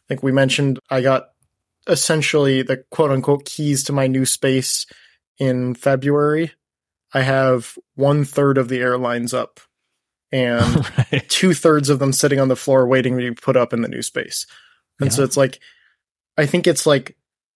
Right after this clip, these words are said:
Speaker 1: especially with, like, we were talking about earlier with, like, how busy you are,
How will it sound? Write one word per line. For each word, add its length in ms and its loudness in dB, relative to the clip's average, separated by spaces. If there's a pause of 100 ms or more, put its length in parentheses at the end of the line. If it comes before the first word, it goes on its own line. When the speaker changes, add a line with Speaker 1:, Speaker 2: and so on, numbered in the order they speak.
Speaker 1:
especially 960 2
with, 340 -2
like, 220 2 (280)
we 80 -2
were 60 2
talking 340 -2
about 140 -4
earlier 400 -4
with, 220 -12
like, 240 -6 (240)
how 200 0
busy 360 -2
you 140 -6
are, 260 -6